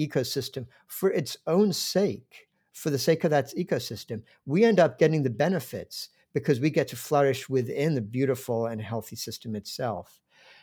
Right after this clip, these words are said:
And so fractal flourishing has a big part to play. And what it means is that every one of us, uh, can actually, um,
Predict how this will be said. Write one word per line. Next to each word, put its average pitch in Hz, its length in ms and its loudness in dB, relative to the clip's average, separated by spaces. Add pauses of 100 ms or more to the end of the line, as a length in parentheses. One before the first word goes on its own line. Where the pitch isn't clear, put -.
(100)
And 147 140 0
so 185 120 6
fractal 247 440 2
flourishing 175 480 4
has 127 100 -2
a 131 40 0
big 180 240 0
part 160 240 0
to 120 80 -10
play. 127 440 4 (640)
And 160 320 6 (140)
what 208 180 6
it 185 120 6
means 156 340 4
is 123 120 -4
that 143 200 0
every 208 240 2
one 165 240 4
of 117 140 2
us, 98 440 -8 (380)
uh, 143 260 4 (160)
can 160 160 2
actually, 175 560 4 (200)
um, 143 340 0